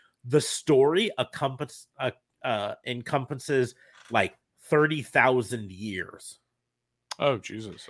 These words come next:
Speaker 2: Okay.
Speaker 1: And events that took place in book one affect event in the end of the, like, butterfly effect things for
Speaker 2: Hmm.
Speaker 1: thirty thousand years,
Speaker 2: See, if
Speaker 1: right?
Speaker 2: they would've made it, like, a butterfly effect kind of movie, I would've been down.
Speaker 1: Um,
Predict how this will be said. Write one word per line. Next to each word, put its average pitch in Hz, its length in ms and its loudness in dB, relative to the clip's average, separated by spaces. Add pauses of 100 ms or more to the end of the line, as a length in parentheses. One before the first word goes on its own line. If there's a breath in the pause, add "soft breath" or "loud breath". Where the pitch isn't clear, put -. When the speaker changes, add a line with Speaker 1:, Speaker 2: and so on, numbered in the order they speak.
(180)
Speaker 2:
Okay. 110 80 4
Speaker 1:
And 123 140 6
events 135 500 6
that 196 220 -4
took 180 300 2
place 156 360 0
in 127 260 -2
book 131 280 0
one 156 640 6 (180)
affect - 840 2
event 135 540 0
in 131 220 -6
the 127 180 -4
end 117 280 -6
of 104 120 -8
the, 107 140 -10 (300 soft breath)
like, 95 280 -4
butterfly 139 520 4
effect 127 600 0
things 110 540 -6 (180)
for 107 160 -8
Speaker 2:
Hmm. 117 120 -4
Speaker 1:
thirty 117 280 -2
thousand 101 500 -6
years, 82 200 -16 (240)
Speaker 2:
See, - 160 -2
if 202 40 6
Speaker 1:
right? 160 60 -2
Speaker 2:
they 156 80 4
would've 170 200 8
made 185 160 8
it, 175 40 2
like, 156 140 4
a 139 60 2
butterfly 139 640 6
effect 143 440 2
kind 202 160 2
of 202 80 0
movie, 226 260 0
I 233 40 2
would've 220 180 2
been 214 140 0
down. 208 300 2 (360)
Speaker 1:
Um, 120 320 4